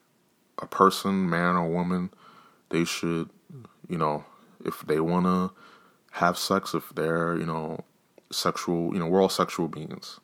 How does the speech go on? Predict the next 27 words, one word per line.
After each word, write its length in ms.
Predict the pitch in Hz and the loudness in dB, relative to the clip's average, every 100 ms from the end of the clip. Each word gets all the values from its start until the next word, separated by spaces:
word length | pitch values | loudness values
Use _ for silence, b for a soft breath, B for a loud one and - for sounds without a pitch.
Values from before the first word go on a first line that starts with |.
| b b b b b b b _ _ | b b b b b b b _ _
If 320 | 107 87 - - | -2 -2 -6 -2
you're 220 | 90 98 | 6 6
comfortable 380 | - 107 101 95 | 6 0 2 2
with 180 | 98 - | 0 -2
yourself 520 | 95 - 95 95 - | -2 2 2 2 -2
and 140 | 78 | -6
you 140 | 80 90 | -2 -2
enjoy 340 | 87 90 92 | -2 0 0
sex, 380 | 90 - 87 - | -2 -2 -2 -2
and 80 | 78 | -8
there's, 100 | 78 - | -10 -10
and 100 | - | -10
there's 180 | - 90 | -10 -2
nothing 220 | 107 110 | 0 2
wrong 260 | 98 98 92 | 2 4 2
with 160 | - | -2
enjoying 380 | - 87 87 82 | -4 -4 -4 -6
sex, 380 | 78 - - - b b b b b b _ | -8 -12 -12 -18 b b b b b b _
but 120 | - 80 | 2 4
if 180 | - 92 | 2 2
you're 80 | |
not 200 | 117 151 | 4 4
safe, 540 | - - 120 147 175 - - _ _ _ _ _ _ _ _ _ _ _ _ _ | 2 2 4 4 2 -4 -20 _ _ _ _ _ _ _ _ _ _ _ _ _
and 320 | 98 90 87 | 2 2 2
then 140 | 90 87 | 2 4
you 120 | 92 | 4
wanna, 540 | 104 107 101 98 98 | 4 4 4 2 2